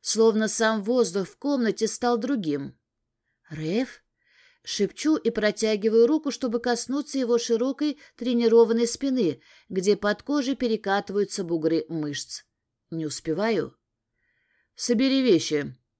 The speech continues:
бросает дракон, поднимаясь с постели и затягивая шнуровку штанов. Хлопаю ресницами и несколько раз прогоняю услышанное в голове. О чём он? И почему такой тон?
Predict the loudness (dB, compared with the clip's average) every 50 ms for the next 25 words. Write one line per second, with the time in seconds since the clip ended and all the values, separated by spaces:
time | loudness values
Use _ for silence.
0 | _ _ _ -8 -6 -4 -2 -2 -2 -2 -2 -2 0 -2 -2 -2 -2 -6 -6 -6
1 | -4 -4 -2 -2 -2 -6 _ -20 -20 -20 _ _ -4 -2 0 0 2 0 2 2
2 | 2 2 2 0 0 -2 -2 -2 0 -2 0 -2 -2 0 0 0 0 0 -2 -2
3 | -2 -2 -2 -2 -4 -6 -2 0 0 0 0 2 2 2 2 0 -2 -4 -4 -2
4 | -2 -4 -4 -6 -6 -6 -4 -2 -2 -2 -4 -4 -6 -10 -10 -10 -8 -6 -6 -4
5 | -4 -4 -6 -8 -10 -14 -20 _ _ _ _ _ _ _ _ -2 0 2 4 4
6 | 2 2 4 2 2 4 2 2 2 2 2 2 2 0 0 0 0 0 0 0
7 | 0 2 2 2 4 2 2 0 2 0 0 0 2 2 2 2 2 2 0 0
8 | -2 -2 0 2 2 2 4 2 2 0 0 -2 -2 -4 -4 -6 -2 0 2 2
9 | 2 2 0 -2 -4 -2 -2 -2 -2 -4 -4 -2 2 2 4 4 2 0 0 -4
10 | -6 -8 -12 -16 _ _ _ _ _ _ _ _ _ -10 -8 -8 -8 -6 -4 -2
11 | 0 0 0 0 -2 -4 -8 -12 _ _ _ _ _ _ _ _ _ _ -6 -6
12 | -4 -2 -2 -2 -2 0 0 0 0 0 -4 -4 0 2 0 2 2 2 2 4
13 | 4 2 -2 -4